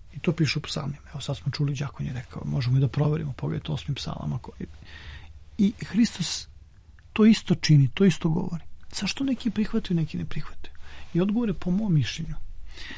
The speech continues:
da osim te, osim tog glasa, u Starom Zavetu imate jedan drugi glas koji je, koji govori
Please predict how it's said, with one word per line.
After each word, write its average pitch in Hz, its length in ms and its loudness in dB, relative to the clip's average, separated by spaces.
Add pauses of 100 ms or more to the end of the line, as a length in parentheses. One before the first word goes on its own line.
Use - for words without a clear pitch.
(220)
da 151 240 0 (100)
osim 226 340 0 (540)
te, 262 240 2 (260)
osim 208 260 0
tog 220 260 0
glasa, 156 460 -4
u 143 40 -4
Starom 226 320 0
Zavetu 214 380 2
imate 220 240 4
jedan 202 240 8
drugi 170 300 6
glas - 520 -2 (640)
koji 160 280 8
je, 175 180 6 (840)
koji 170 180 4
govori 208 420 4